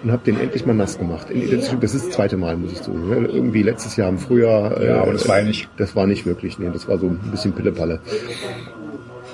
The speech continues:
Speaker 1: Aber diesmal endlich artgerecht ausgeführt.
Speaker 2: Auf Wildwasser.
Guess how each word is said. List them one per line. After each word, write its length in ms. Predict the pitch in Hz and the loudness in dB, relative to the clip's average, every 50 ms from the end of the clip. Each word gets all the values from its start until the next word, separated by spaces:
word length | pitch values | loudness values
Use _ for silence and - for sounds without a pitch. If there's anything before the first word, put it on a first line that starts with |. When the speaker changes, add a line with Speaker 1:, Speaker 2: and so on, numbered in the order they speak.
| - - - - | -14 -14 -6 -2
Speaker 1:
Aber 200 | 123 110 110 104 | 2 4 4 4
diesmal 480 | 107 131 123 - 135 113 101 104 110 | 4 2 2 2 2 2 2 4 2
endlich 380 | - - 131 120 123 113 - - | 2 2 0 2 0 0 0 0
artgerecht 440 | 92 110 - - 139 - 90 - - | -2 -4 -4 -2 -2 -2 -2 -2 -2
ausgeführt. 680 | - - - - - - - 107 92 78 - - - - - - - - - - - - - - - - - - | -4 -4 -4 -6 -8 -8 -4 -2 -2 -2 -2 -6 -12 -16 -20 -20 -20 -20 -18 -18 -18 -18 -16 -16 -16 -16 -6 0
Speaker 2:
Auf 280 | 120 135 151 - - - 107 | 2 2 2 2 -2 -6 -4
Wildwasser. 520 | 104 110 117 110 98 95 - 104 92 82 | -2 -2 0 0 -2 -4 -4 -6 -8 -10